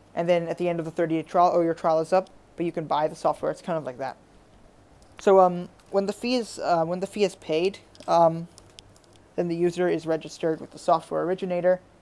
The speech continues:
and, um, the user is offered free updates and, uh, software support.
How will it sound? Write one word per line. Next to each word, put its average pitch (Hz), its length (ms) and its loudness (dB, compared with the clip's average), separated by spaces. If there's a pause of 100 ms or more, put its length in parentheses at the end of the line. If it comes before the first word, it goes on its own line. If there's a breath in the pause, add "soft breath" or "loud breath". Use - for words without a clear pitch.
(360)
and, 180 300 0
um, 165 300 2
the 165 100 -10
user 170 200 -4
is 165 80 -6
offered 156 460 0
free 175 200 -4
updates 151 560 -2
and, 143 240 -10
uh, 143 200 -2
software - 420 -2
support. - 400 -6